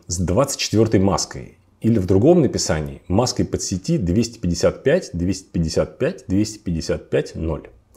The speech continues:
Это самый распространённый вид частных сетей, да и адреса устройства удак по умолчанию находятся в сети сто девяносто два, сто шестьдесят восемь, ноль ноль с двадцать четвёртой маской. Ещё один короткий дисклеймер.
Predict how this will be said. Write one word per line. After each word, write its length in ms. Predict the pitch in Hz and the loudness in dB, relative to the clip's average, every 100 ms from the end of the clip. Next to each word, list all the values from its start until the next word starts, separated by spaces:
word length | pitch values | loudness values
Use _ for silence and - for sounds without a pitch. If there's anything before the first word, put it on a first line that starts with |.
| - - - - - | -20 -20 -20 -20 4
Это 260 | 180 175 | 4 4
самый 380 | 113 - 143 170 | 2 4 6 6
распространённый 760 | 117 98 104 92 92 120 147 90 | 4 0 -2 2 4 4 4 4
вид 300 | 135 175 - | 2 -2 2
частных 340 | 127 - 101 | 2 2 -4
сетей, 580 | - 98 - 67 - - | -2 -4 -2 -6 -6 -12
да 260 | 92 76 113 | -6 2 4
и 120 | 120 | 6
адреса 380 | 104 120 123 92 | 6 4 4 2
устройства 440 | 85 113 95 - | 4 0 -2 0
удак 300 | 98 160 202 | 2 2 2
по 60 | 113 | 2
умолчанию 600 | 110 117 - 82 71 - _ - - - | 2 2 0 0 -2 -12 _ -20 -20 -10
находятся 480 | - - 170 156 101 | -8 2 4 4 0
в 20 | |
сети 240 | - 101 107 | -2 0 0
сто 220 | - 104 | 2 2
девяносто 400 | 98 104 98 95 | 2 2 0 0
два, 180 | 90 190 | 0 0
сто 200 | - 107 | 0 0
шестьдесят 440 | 101 95 110 104 | 0 0 0 0
восемь, 380 | 139 185 135 87 | 0 -2 0 2
ноль 240 | 101 90 | 2 2
ноль 320 | 90 151 214 - _ | 2 0 -2 -8 _
с 120 | - | -4
двадцать 360 | 87 104 139 - | 2 2 2 -4
четвёртой 400 | - 95 107 90 | -4 -2 0 -4
маской. 300 | 71 - _ _ _ _ _ - - - - _ | -4 -12 _ _ _ _ _ -18 -16 -18 -20 _
Ещё 260 | 104 101 175 | 0 6 6
один 180 | 170 139 | 6 6
короткий 340 | 101 120 - | 6 6 4
дисклеймер. 640 | 101 95 - 85 69 - | 0 0 2 0 0 -12